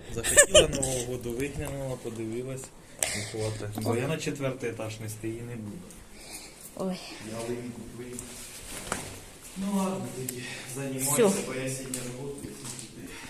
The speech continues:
Speaker 2: Я в курсі, що ти працюєш сьогодні. Все. Давай,
Speaker 1: Давай,
Speaker 2: пока.
Speaker 1: пока.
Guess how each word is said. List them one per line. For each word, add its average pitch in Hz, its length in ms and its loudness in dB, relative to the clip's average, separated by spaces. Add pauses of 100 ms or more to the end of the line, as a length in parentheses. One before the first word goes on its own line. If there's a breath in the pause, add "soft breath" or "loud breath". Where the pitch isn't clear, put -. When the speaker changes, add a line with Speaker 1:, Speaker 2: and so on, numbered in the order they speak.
(280 loud breath)
Speaker 2:
Я 254 260 8
в 202 140 2
курсі, 180 340 4
що 170 180 2
ти 170 160 0
працюєш 175 640 8
сьогодні. 190 240 6
Все. 196 240 2
Давай, - 100 -4 (460 loud breath)
Speaker 1:
Давай, 180 280 4
Speaker 2:
пока. 185 340 8
Speaker 1:
пока. 302 80 10